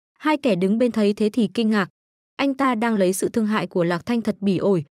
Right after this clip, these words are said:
Cô hỏi anh đó là giả dối, đó chỉ là điều bất ngờ anh muốn dành cho cô. Nhiễm Nhiễm đỏ thêm dầu vào lửa, anh đau đớn nhìn cô, họ đã kết hôn lâu như thế nhưng cô không biết anh có bị mù hay không mà lại nghe người ngoài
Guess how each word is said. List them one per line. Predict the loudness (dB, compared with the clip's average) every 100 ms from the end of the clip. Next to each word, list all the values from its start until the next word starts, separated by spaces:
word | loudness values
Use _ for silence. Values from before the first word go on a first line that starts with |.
| _ _ _
Cô | 0 2
hỏi | 2 0
anh | 0 0
đó | 2 2
là | 2 0
giả | -2 -2
dối, | 0 0 0 -6 _
đó | -2 0
chỉ | 0 0
là | 0 0
điều | 0 0
bất | -2 0
ngờ | 0
anh | 0 -2 0
muốn | 0 0
dành | 0 -2
cho | -2 -4
cô. | 0 0 -2 _ _
Nhiễm | -2 0
Nhiễm | 2 2
đỏ | 0 0 0
thêm | -2
dầu | 0 0 0
vào | 0 0
lửa, | 0 0 -2 _ _
anh | -2 0
đau | 2
đớn | 2 2 2
nhìn | 2 0
cô, | 2 0 0 _ _ -2
họ | 0
đã | 0 -2
kết | -4
hôn | 0 0 2
lâu | 2 2
như | 0
thế | 0 0 2
nhưng | 0 0
cô | 0 0
không | 0 -2 0
biết | -2 -2
anh | -2 -2
có | -2
bị | -2 0
mù | 0 0
hay | -2 -4
không | -2 -2 0
mà | 0
lại | -2 -2
nghe | -2 -2
người | 0 -2
ngoài | -2 -2 -4